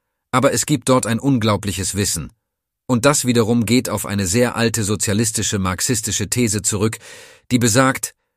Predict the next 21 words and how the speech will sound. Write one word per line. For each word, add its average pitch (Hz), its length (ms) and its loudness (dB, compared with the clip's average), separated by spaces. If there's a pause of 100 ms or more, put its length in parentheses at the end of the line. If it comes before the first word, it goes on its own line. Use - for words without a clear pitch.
dass 113 160 -2
es 113 120 -2
die 113 160 0
Arbeiterinnen 113 800 0
und 104 140 -4
Arbeiter 107 500 0
sind, 113 360 0
die 113 80 -2
das 104 180 0
System 110 420 0
am 107 140 -2
besten 113 340 0
kennen. 80 420 -4 (680)
Sie 143 220 4
sind 120 280 2
diejenigen, 120 600 4
die 110 140 0
es 104 120 -2
am 104 140 0
Laufen 98 360 0
halten. 80 380 -8